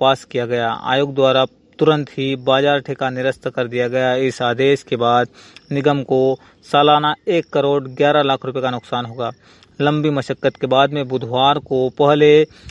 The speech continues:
एमआईसी और बाद में परिषद में बैठक का आयोजन किया गया। दोनों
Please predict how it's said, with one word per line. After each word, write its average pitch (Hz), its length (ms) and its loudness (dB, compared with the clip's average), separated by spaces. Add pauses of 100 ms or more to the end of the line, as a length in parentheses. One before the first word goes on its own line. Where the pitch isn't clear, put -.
(160)
एमआईसी 147 500 -2
और 127 180 2
बाद 139 320 4
में 139 220 -8
परिषद 143 460 -6
में 131 200 -8
बैठक 139 320 -2 (320)
का 139 280 4 (360)
आयोजन 127 380 0
किया 143 220 0
गया। 143 280 2
दोनों 156 520 -4